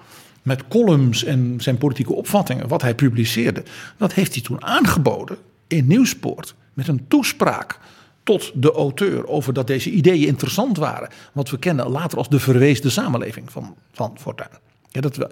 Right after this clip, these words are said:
dat was het vervolg daarop. En dat was niemand minder dan Enneus Heerma, de fractieleider van het C D A.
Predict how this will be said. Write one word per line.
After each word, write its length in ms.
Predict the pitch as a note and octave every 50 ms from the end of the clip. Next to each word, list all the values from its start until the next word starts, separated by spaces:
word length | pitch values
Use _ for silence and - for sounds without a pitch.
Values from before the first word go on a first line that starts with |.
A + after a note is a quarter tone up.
| -
dat 140 | _ B2+ C3
was 120 | - C3+ A#2+
het 180 | - E3 - -
vervolg 360 | - D#3+ B2 E3+ G#3+ F3 B2+
daarop. 360 | - A2 - - - - - - - - - - - - - - - - - _ _
En 120 | - G#3
dat 140 | A#3+ F#3 E3
was 320 | G#3 C4+ G3+ C3+ - -
niemand 380 | - E3 B3 B3+ F3+ D3 C#3 A#2+
minder 340 | C#3 F#3 G#3+ F3 C3+ A2+ A#2+
dan 200 | C3+ D3 - -
Enneus 540 | - D3+ C3 B2+ A#2+ G2+ G#2+ A#2+ A#2 A2
Heerma, 540 | - C3+ F3 A3+ C#4+ F#3+ B2+ G#2 - - - - - - - - _ _ _ _ _
de 200 | _ G#3+ A3+ G#3+ G#3+
fractieleider 680 | - - - D#3 - - - C3+ B2 B2 C3+ C#3 B2
van 120 | - C3+
het 100 | C#3 A#2
C 200 | - - C3+ C3
D 80 | B2+ A2+
A. 140 | A#2 A#2